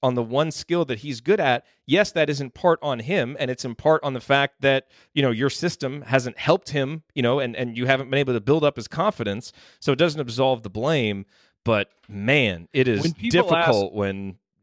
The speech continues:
Speaker 2: Here's the thing. When people <laughs> ask, and I said this earlier, when people ask, who does the blame fall on, players or coaches? It falls on everyone.
Speaker 1: Both. <laughs>
Speaker 2: Okay, it's, it's everybody. It's the,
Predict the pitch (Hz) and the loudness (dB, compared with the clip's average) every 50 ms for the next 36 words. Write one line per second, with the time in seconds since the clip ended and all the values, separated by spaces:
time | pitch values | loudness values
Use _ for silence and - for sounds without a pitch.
0 | _ _ _ _ _ - 165 202 - 202 180 190 190 147 175 147 120 107 117 127 | _ _ _ _ _ -2 0 0 2 0 2 2 0 0 0 -4 -4 -4 -6 -6
1 | 127 117 - 165 180 170 202 185 170 147 135 - - 196 135 113 - - _ _ | -6 -6 -6 -6 -2 -2 -2 -2 0 -4 0 0 0 0 0 -4 -6 -10 _ _
2 | - 135 135 135 127 - 156 156 160 165 143 165 180 185 160 127 107 98 101 110 | -4 -2 -2 -2 -2 -2 -4 -4 -4 -4 -4 -2 -2 0 0 0 0 -2 -6 -10
3 | 113 113 170 175 180 156 160 165 156 143 - - _ _ _ _ _ - 143 165 | -10 -10 -8 -8 -4 -4 -2 -2 -2 -4 -4 -6 _ _ _ _ _ 0 2 4
4 | 180 185 143 160 143 143 151 151 147 135 - - 143 143 147 143 131 120 113 104 | 4 2 0 0 0 0 0 0 0 -2 -2 0 0 2 2 0 0 -2 -4 -6
5 | - 135 135 143 135 117 110 - - 131 135 139 - 160 160 160 156 - _ _ | -4 -2 0 0 0 -2 -4 -4 -2 -2 -2 -2 -2 -2 -4 -4 -6 -10 _ _
6 | _ _ - 175 - - 175 180 196 190 180 185 185 175 147 139 151 156 151 127 | _ _ -2 -2 -2 0 0 0 2 2 0 0 -2 -2 -2 -2 0 0 -2 -2
7 | 135 139 127 143 156 165 160 135 - - - - 127 - - - - - 127 120 | -2 2 4 6 6 6 6 4 0 -6 -18 -20 -20 -6 -2 -2 0 0 -2 -2
8 | - 151 147 160 - 156 147 - - - - 147 - _ _ - 160 175 170 156 | -2 -2 -2 -2 -6 -8 -8 -8 -10 -10 -10 -12 -12 _ _ 0 4 4 4 4
9 | 139 143 156 151 139 123 135 131 127 120 107 95 90 _ - 135 135 - - 139 | 4 2 4 4 4 4 4 4 4 2 0 -8 -12 _ -2 -2 -2 -2 -4 0
10 | 139 165 | 0 0